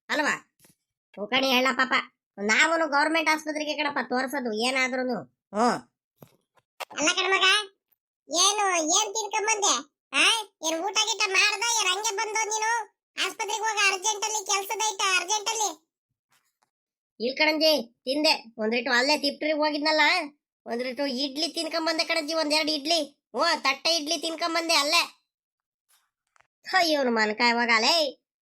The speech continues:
Speaker 1: ಮೊದ್ಲೇ ಗ್ಯಾಸ್ಟ್ರಿಕ್ ಆಗೈತಂತ ಹೇಳ್ತಿದ್ಯಾ, ತಿರ್ಗಾ ನೀನು ಆ ಚಟ್ನಿದು ಅದು ಇದು ತಿರ್ಗಾ ಎದೆ ಉರಿ ಎತ್ಕೊಳೋ. ಏ, ಏನ ತಗೊಂಡ್ ಏರಿಕ್ ಬಿಡೋಣ ಅಷ್ಟು ಕೋಪ ಬರುತ್ ಕಣಪ್ಪ ಈ ಹುಡುಗರುಗಳ್ಗೆ ಅತ್ಲಾಗಿ.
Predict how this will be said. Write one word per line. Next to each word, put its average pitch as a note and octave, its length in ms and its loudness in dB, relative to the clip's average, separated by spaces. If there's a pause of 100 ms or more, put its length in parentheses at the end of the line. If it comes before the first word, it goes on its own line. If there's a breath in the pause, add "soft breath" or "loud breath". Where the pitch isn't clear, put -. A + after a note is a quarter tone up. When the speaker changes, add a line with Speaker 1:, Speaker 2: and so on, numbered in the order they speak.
(120)
Speaker 1:
ಮೊದ್ಲೇ D#4 420 0
ಗ್ಯಾಸ್ಟ್ರಿಕ್ D4 440 -2
ಆಗೈತಂತ D#4 500 0
ಹೇಳ್ತಿದ್ಯಾ, C#4+ 580 -2 (360)
ತಿರ್ಗಾ E4+ 300 4
ನೀನು E4+ 180 0
ಆ D4 180 2
ಚಟ್ನಿದು D#4 480 -2
ಅದು D4 240 2
ಇದು D#4 280 -4
ತಿರ್ಗಾ E4 260 -2
ಎದೆ C4+ 240 -2
ಉರಿ D#4+ 180 -2
ಎತ್ಕೊಳೋ. D4+ 640 -4 (180)
ಏ, G#3+ 340 0
ಏನ G#3+ 140 -2 (140)
ತಗೊಂಡ್ D4 300 -2
ಏರಿಕ್ D4+ 340 -2
ಬಿಡೋಣ E4 260 -4
ಅಷ್ಟು D#4 240 -8
ಕೋಪ C#4+ 240 -6
ಬರುತ್ C#4 240 -8
ಕಣಪ್ಪ C4 260 -4
ಈ A3+ 280 -6
ಹುಡುಗರುಗಳ್ಗೆ A3 600 0
ಅತ್ಲಾಗಿ. F3+ 640 -6